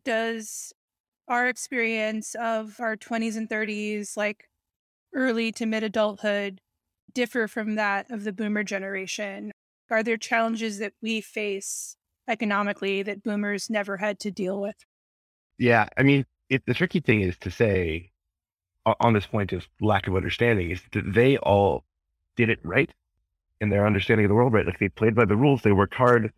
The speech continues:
Speaker 2: they, as a result, were able to achieve the American dream of being more successful than their parents, buying a house early. So it's really difficult for them to understand that that's no longer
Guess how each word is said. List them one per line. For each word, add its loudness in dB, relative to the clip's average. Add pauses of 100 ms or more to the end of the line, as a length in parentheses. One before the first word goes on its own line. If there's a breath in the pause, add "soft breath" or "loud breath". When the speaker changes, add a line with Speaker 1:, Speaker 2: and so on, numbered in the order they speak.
(440)
Speaker 2:
they, 0
as -4
a -6
result, 0 (220)
were -2
able 0
to -2
achieve 0
the 0
American 0
dream 2
of -4 (200)
being -4
more 2
successful -10
than -4
their -4
parents, 0 (480)
buying 0
a -2
house -2
early. 2 (640)
So -2
it's -8 (320)
really -2
difficult 0
for -4
them 0
to -4
understand -2
that -10
that's -4
no -2
longer -2